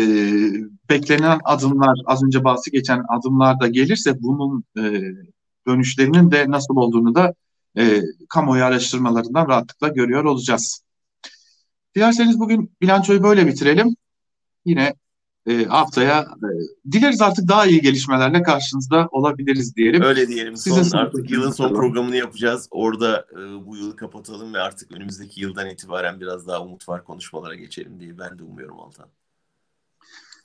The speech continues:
Speaker 1: O zaman hem, e, bütün takipçilerimize iyi bir yıl dileyelim. E, artık karanlığı konuşmadığımız, e, bakın oluyormuş diyebildiğimiz bir yıl iki bin yirmi iki hepimizin olsun.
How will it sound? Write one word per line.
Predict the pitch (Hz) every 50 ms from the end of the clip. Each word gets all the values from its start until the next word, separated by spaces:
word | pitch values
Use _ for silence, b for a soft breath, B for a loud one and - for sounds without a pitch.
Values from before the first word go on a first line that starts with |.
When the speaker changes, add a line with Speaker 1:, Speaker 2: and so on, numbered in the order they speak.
| _ _ _ _ _
Speaker 1:
O | 196 175
zaman | 160 160 165 185 196 190 175 170
hem, | 175 185 185 185 190 175 - - -
e, | 139 143 143 143 147 143 143 143 139 139 135 135
bütün | 131 127 120 127 165 170 196 196
takipçilerimize | 175 175 160 147 147 170 - - - 147 147 139 143 143 139 147 165 170 170 - - _
iyi | 131 143 156 165 165 165
bir | 165 165 160
yıl | 139 131 127 139 156 175 170 143 135
dileyelim. | 135 131 127 131 135 131 131 156 196 208 196 180 - _ _ - 127
E, | 135 143 139 135 131 131 127 127 127 -
artık | 160 170 170 170 - 143 139 - - - _ _ _ _ _ _
karanlığı | - - 151 156 165 170 175 180 175 170 170 170
konuşmadığımız, | 170 165 165 175 175 - 175 165 143 147 147 143 165 196 202 196 - - _ _ _ _ _ _ _ -
e, | 123 127 120 120 120 120
bakın | 196 190 185 - 180 175 170 -
oluyormuş | 151 151 160 180 180 165 143 143 131 - -
diyebildiğimiz | 147 143 139 139 139 131 127 135 147 170 170 - -
bir | 160 165 160 165 135 127 131
yıl | 160 156 156 156 - _ _
iki | 123 117 - - -
bin | 147 143 139
yirmi | 135 135 131 131 127
iki | 131 131 - 160 160 165 - _ -
hepimizin | 165 170 135 131 120 113 113 104
olsun. | 101 98 - - - - -